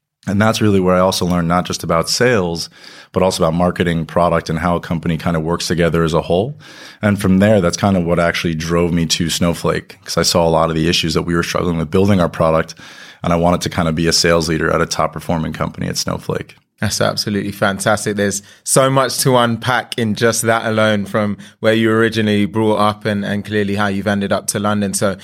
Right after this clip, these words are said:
Speaker 2: maybe let's start a little bit there, actually, Corey. Obviously, it sounds like maybe born or raised, at least in New York City.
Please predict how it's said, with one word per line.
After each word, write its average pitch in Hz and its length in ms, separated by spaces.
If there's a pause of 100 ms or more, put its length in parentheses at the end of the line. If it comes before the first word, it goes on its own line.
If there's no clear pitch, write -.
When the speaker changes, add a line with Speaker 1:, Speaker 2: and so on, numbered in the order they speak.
(220)
Speaker 2:
maybe 151 200
let's 185 200
start 139 320
a 117 40
little 117 280
bit 104 340
there, 117 320
actually, 107 400
Corey. 107 380
Obviously, 107 340
it 95 80
sounds 110 320
like 101 180
maybe 104 380
born 107 380
or 98 120
raised, 104 380
at 101 80
least 101 240
in 101 140
New 107 80
York 104 260
City. 110 460